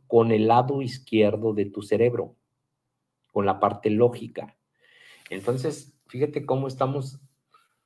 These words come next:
dándole un funcionamiento bien interesante a nuestro pensamiento. Por un, por una parte se vuelve creativo y por una parte se vuelve lógico.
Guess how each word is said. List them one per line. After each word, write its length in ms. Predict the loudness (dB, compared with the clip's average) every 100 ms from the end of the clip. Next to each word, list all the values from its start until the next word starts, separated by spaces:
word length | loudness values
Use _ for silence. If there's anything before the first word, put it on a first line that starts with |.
| _ _ _ _ _
dándole 380 | 0 2 2 0
un 120 | -2
funcionamiento 880 | -2 -4 -2 -2 -2 -2 -2 -2 -2
bien 160 | -2
interesante 600 | -2 -2 -2 -2 -6 -4
a 40 | -4
nuestro 280 | -4 -8 -10
pensamiento. 640 | -10 -8 -8 -8 -12 -20 _
Por 140 | -6 -4
un, 360 | -2 -2 -4
por 140 | 0 0
una 260 | 0 -2
parte 340 | 0 0 0 -8
se 140 | -4
vuelve 300 | -2 0 -2
creativo 680 | -2 -4 -4 -6 -6 -6 -10
y 100 | -12
por 180 | -6 -4
una 280 | -2 -4 0
parte 280 | 0 0 -10
se 140 | -6
vuelve 300 | -4 -4 -2
lógico. 580 | 0 -2 -4 -14 -16